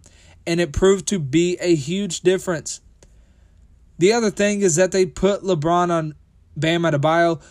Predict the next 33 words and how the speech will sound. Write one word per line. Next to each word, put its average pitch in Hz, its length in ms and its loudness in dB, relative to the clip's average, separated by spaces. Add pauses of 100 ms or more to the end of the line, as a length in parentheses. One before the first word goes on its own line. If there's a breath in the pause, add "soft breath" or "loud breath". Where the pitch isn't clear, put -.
(160 soft breath)
which 180 200 -2
is 180 200 0
allowing 180 560 -2
him 185 460 -4
to 180 160 -4
be 165 240 2
a 175 80 0
helper 165 380 -2
on 165 140 -2
the 156 80 -4
weak 151 260 -2
side 147 420 -4 (560 soft breath)
and 170 220 -2
contest 165 360 -4
shots 160 260 0
at 147 80 -4
the 143 80 -6
rim, 175 320 -2
but 170 240 -2
also 170 500 2 (340)
get 170 180 2
into 160 320 -4
passing 156 560 -4
lanes. 139 480 -4 (1160)
But 170 360 0
another 185 680 0 (1080 soft breath)
thing 208 320 -2
that 180 140 -2
you 185 160 -4
can 170 220 -6
see 190 280 0
happening 175 920 -4 (300)
from 185 440 -2